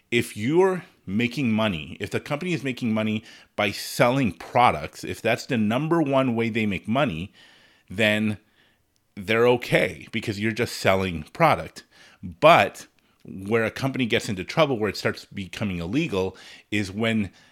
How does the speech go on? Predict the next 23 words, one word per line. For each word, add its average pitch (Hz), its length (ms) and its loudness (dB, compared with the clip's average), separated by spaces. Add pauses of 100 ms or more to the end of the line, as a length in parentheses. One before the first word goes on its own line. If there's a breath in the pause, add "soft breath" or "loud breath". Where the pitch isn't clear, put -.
(220 soft breath)
they 110 280 2
actually 139 480 2
make 123 260 0
money 107 240 0
by 98 140 0
recruiting 95 880 0
people - 580 -8 (260 soft breath)
to 123 140 -2
have 107 260 -2
to 90 100 -8
pay 87 580 -2 (300 soft breath)
to 110 140 -8
be 107 180 -2
a 101 60 4
part - 280 0
of 87 100 -4
the 87 80 -10
company. 80 520 -12 (440 soft breath)
So, 107 200 -2
for 110 200 -2
example, 107 640 0
with 101 340 -4 (100)
Herbalife, 104 720 0